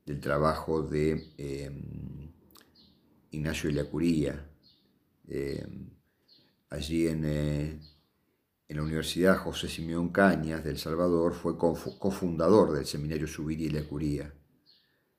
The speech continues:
Este, y en la Universidad Centroamericana de Managua ha sido profesor y director del doctorado en Filosofía Iberoamericana,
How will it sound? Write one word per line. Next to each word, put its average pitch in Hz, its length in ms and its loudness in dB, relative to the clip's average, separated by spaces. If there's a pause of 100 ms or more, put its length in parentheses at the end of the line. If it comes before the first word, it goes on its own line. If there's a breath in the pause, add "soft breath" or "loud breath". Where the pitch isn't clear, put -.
(120)
Este, 67 800 -4
y 78 100 -2
en 85 120 2
la 87 80 6
Universidad 85 420 2
Centroamericana 82 680 0
de 85 100 2
Managua 82 500 4
ha - 20 0
sido 78 220 -4
profesor 78 540 2
y 78 40 0
director 76 400 -2
del 80 120 0
doctorado 85 520 4
en 92 80 6
Filosofía 73 500 -4
Iberoamericana, 76 1000 0